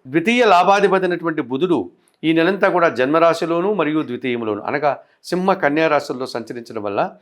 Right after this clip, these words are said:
మీ మాటకు విలువ పెరుగుతుంది, వ్యాపారాభివృద్ధి బాగుంటుంది, రాజకీయ నాయకులకు నూతన అవకాశాలు రావడానికి అవకాశం ఉంటుంది, ఆర్థికంగా బలపడతారు.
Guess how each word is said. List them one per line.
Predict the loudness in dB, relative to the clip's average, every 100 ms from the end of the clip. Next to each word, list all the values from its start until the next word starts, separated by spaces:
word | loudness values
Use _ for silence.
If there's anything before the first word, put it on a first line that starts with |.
| _ _
మీ | -4
మాటకు | 0 2 2 -2
విలువ | -6 -6 -6
పెరుగుతుంది, | -8 -8 -8 -8 -10 -14 _ _ -2
వ్యాపారాభివృద్ధి | 0 4 4 2 0 -4
బాగుంటుంది, | -4 -4 -4 -8 -10 -10 -12 _ _ 0
రాజకీయ | 2 2 2
నాయకులకు | 0 0 -4 -6
నూతన | -6 -2
అవకాశాలు | -2 -2 -4 -4
రావడానికి | -4 -4 -4 -6
అవకాశం | -6 -6 -8 -10
ఉంటుంది, | -10 -8 -8 -10 -16 _ 0
ఆర్థికంగా | 0 0 -6 -4
బలపడతారు. | -2 -2 -4 -6 -6 -6